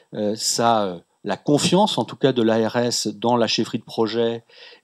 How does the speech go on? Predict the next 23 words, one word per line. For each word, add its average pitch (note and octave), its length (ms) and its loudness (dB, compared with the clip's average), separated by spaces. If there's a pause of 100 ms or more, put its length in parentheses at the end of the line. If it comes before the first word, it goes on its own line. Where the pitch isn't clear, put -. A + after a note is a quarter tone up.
et, B2+ 460 4
euh, G#2 760 -2
dans A2 160 -6
le A2 80 0
fait - 240 0
aussi C3 320 -2
que - 80 -2
l'association C3 540 -2
Corps A#2+ 180 -4
Armor B2 460 0 (320)
participe, - 680 -2 (520)
euh, A#2 140 -6 (160)
et D#3+ 120 4
à D#3 40 6
la C#3+ 120 6
chefferie B2+ 320 0
de - 40 -8
projet, A#2+ 540 0 (240)
mais C3 160 2
soit C#3 220 2
aussi B2+ 340 -2
pilote C3 480 0 (500)
d'une C3 460 2